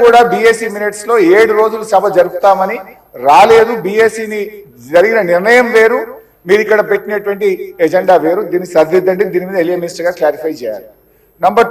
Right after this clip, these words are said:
టూ, సార్, మాకు బిజినెస్ మొన్న రాత్రి మూడింటికి వచ్చింది, ఉదయం మూడింటికి పంపారు. ఈ రోజు అసెంబ్లీలో ఏం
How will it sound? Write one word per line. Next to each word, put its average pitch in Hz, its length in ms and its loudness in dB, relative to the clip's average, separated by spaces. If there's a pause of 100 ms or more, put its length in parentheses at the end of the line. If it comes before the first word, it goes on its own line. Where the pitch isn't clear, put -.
టూ, 233 380 -4 (720)
సార్, 220 140 2 (120)
మాకు 214 240 4 (120)
బిజినెస్ 233 440 0 (540)
మొన్న 196 220 0 (160)
రాత్రి 220 280 4 (100)
మూడింటికి 226 480 -2
వచ్చింది, 190 300 -6
ఉదయం 220 280 4
మూడింటికి 208 360 -2
పంపారు. 160 420 2 (600)
ఈ 208 100 0
రోజు 247 260 6
అసెంబ్లీలో 247 480 0 (220)
ఏం 247 80 6